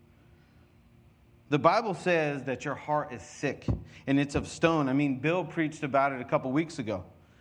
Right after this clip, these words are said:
We are born with a heart of stone. And the enemy knows this. The enemy knows that you are born with a heart of stone. And it tempts you, it tempts you to worship a false god, a counterfeit.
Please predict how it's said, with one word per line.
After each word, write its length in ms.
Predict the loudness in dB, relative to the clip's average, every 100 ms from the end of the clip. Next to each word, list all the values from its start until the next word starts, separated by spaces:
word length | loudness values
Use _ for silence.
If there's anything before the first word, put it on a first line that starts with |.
| -20 -20 -20 -12 2
We 120 | 4
are 80 | 4
born 460 | 2 0 0 0 0
with 100 | 0
a 60 |
heart 320 | 0 2 2
of 100 | 0
stone. 480 | -2 4 4 4 -2 -12 -20 -20 -20 _ -20 -20 _ _ -20 -4
And 180 | 0 2
the 160 | 2 0
enemy 300 | 0 -2 0
knows 400 | 0 0 -2 -4
this. 200 | -8 -12 -8
The 60 | -4
enemy 300 | -2 -2 -2
knows 420 | 0 0 0 -2
that 240 | -6 -6
you 100 | -2
are 100 | -2
born 420 | -2 -2 -2 -2
with 100 | -4
a 60 | -4
heart 240 | 0 0
of 80 | -2
stone. 400 | -2 0 0 -2 -10 -20 -20 -20 -20 -20 -20 -20 _ -20 -20 _ -20 -4 2
And 120 | 2
it 140 | 4
tempts 440 | 4 4 2 -2 0
you, 240 | 2 0 -8 -20 -20 -20 -20 -20 -20 -20 -20 -10
it 180 | -8 -6
tempts 400 | -4 -2 -2 -4
you 120 | -4
to 140 | -2 -4
worship 460 | 0 0 0 -4
a 80 | -6
false 440 | -8 0 0 0 -8 0
god, 340 | 2 2 -4 -8 -20 -20 -20 -20 _ _ -6
a 80 | -2
counterfeit. 720 | 2 2 2 0 -4 -6 -12